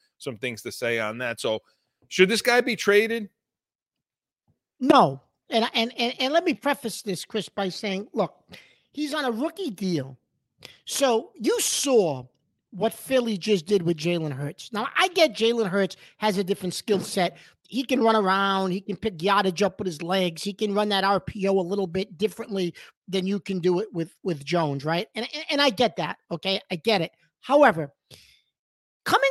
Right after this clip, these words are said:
Speaker 2: out of college in that draft, when they asked those receivers from Alabama who threw a better ball,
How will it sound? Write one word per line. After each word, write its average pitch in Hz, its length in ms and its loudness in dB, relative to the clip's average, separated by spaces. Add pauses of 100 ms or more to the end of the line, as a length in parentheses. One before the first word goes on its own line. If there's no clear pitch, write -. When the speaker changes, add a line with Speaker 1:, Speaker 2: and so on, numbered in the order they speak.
Speaker 2:
out 311 100 4
of 269 80 0
college 214 580 2
in 170 80 -2
that 254 240 -2
draft, 190 680 -4 (1040)
when 208 160 0
they 339 140 6 (100)
asked 320 540 2
those 240 260 2
receivers 233 680 0
from 175 360 -6 (320)
Alabama 226 680 2
who 262 240 2
threw 233 360 0
a 180 40 4
better 196 300 2
ball, 185 560 2